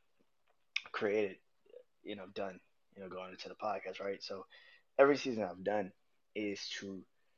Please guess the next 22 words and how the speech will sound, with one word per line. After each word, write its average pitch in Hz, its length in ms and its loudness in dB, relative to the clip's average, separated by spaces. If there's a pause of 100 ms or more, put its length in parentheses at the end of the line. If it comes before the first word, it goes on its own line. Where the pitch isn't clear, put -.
(560)
structure 147 560 6
it 110 60 2
around 95 420 -4 (280)
me, 95 300 -6 (380)
in 95 80 -6
a 80 60 -10
sense. - 400 -12 (360)
Still 131 280 6
get 117 200 0 (100)
me, 113 460 -2 (220)
in 92 120 -14
a 92 60 -16
sense. - 220 -10
Still 123 160 4
figure 120 220 2
out 107 120 0
who 117 260 -2
I 113 200 10
am, 87 200 2 (480)
in 98 140 2
a 87 80 -8
sense. - 280 -6